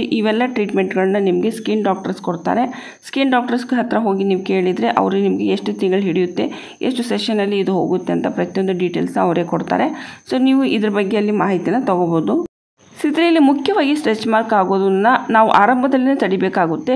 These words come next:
ಹೇಗೆ ಅಂತಂದರೆ stretch mark ಬೀಳುವಾಗಲೇ ಅದರತ್ತ ನಾವು ಸ್ವಲ್ಪ ಗಮನ ಹರಿಸ್ಬೇಕಾಗುತ್ತೆ. ತುಂಬ ಕಲೆ ಬೀಳೋದನ್ನ ನಾವು ತಡೆಗಟ್ಬೋದು ಇದರಿಂದ. stretch mark ಯಾವಾಗ ಹೋಗುತ್ತೆ ಅಂತಂದರೆ stretch mark ಸಂಪೂರ್ಣವಾಗಿ ಹೋಗೋದಿಲ್ಲ, ಆದರೆ ಅದು ಎದ್ದು ಕಾಣೋದನ್ನ ನಾವು ತಡೆಗಟ್ಬೋದು. ಯಾರಿಗೆ stretch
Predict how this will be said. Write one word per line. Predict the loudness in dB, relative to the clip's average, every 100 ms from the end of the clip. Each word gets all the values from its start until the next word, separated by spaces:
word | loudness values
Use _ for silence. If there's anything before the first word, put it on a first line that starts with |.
| 2
ಹೇಗೆ | 2 2
ಅಂತಂದರೆ | 0 0 -2 -2
stretch | -4 -4 -2
mark | 0 0
ಬೀಳುವಾಗಲೇ | 2 2 2 2 2
ಅದರತ್ತ | 0 -2 0 0
ನಾವು | 0
ಸ್ವಲ್ಪ | -2 -2 0
ಗಮನ | 0 2 0
ಹರಿಸ್ಬೇಕಾಗುತ್ತೆ. | -2 -6 -4 -2 -2 -4 -4 -10 -16 -2
ತುಂಬ | 2 4 4
ಕಲೆ | 2 2 2
ಬೀಳೋದನ್ನ | 2 2 2 2 2
ನಾವು | 0 0
ತಡೆಗಟ್ಬೋದು | 0 0 -2 -2 -2 -2 -2
ಇದರಿಂದ. | 0 2 2 -2 -6 -18 -20 -4
stretch | 0 2 0
mark | 2 2
ಯಾವಾಗ | 4 4
ಹೋಗುತ್ತೆ | 2 0 0 0
ಅಂತಂದರೆ | 0 0 -2 -2
stretch | -2 0 0
mark | 0 0
ಸಂಪೂರ್ಣವಾಗಿ | -2 0 0 2 2 2
ಹೋಗೋದಿಲ್ಲ, | 2 2 2 2 4 2
ಆದರೆ | 2 0
ಅದು | 0 0 0
ಎದ್ದು | 0 0 2
ಕಾಣೋದನ್ನ | 2 0 0 0
ನಾವು | 0 -2
ತಡೆಗಟ್ಬೋದು. | -2 -2 -2 -4 -2 -2 -2 -6 -14 -8 2 4
ಯಾರಿಗೆ | 4 2 -2
stretch | 0 -2